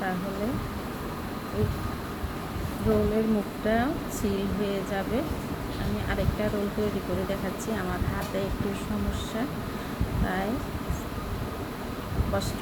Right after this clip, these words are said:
হয় এই ভাঁজটা দিতে। এই যে সুন্দর হয়েছে। আমি সবগুলো রোল তৈরি করে নিয়েছি। এখন রোলটা ভাজার জন্য, যেহেতু আমি ব্রেড ক্রাম্ব ছাড়া তৈরি করব, তাই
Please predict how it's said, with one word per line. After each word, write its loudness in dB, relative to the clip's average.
হয় 0
এই 2
ভাঁজটা 0
দিতে। 0
এই -2
যে 0
সুন্দর 2
হয়েছে। 0
আমি 2
সবগুলো 2
রোল 2
তৈরি 2
করে 0
নিয়েছি। 0
এখন 0
রোলটা 0
ভাজার 0
জন্য, 0
যেহেতু 0
আমি 0
ব্রেড 0
ক্রাম্ব 0
ছাড়া 0
তৈরি 2
করব, 0
তাই 0